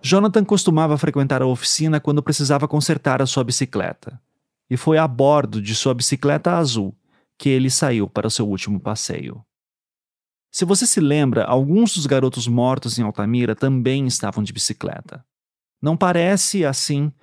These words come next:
aleatória a informação de que Francisco das Chagas trabalhava consertando-as,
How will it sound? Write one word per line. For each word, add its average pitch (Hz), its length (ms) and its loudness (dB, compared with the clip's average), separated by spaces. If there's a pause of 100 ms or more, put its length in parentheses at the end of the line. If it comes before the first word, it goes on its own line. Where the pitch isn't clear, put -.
(180)
aleatória 160 840 0
a 113 40 0
informação 117 760 0
de 113 100 -2
que 120 120 -6
Francisco 123 480 -2
das 131 180 0
Chagas 131 480 -2
trabalhava 123 500 0
consertando-as, 110 1040 -2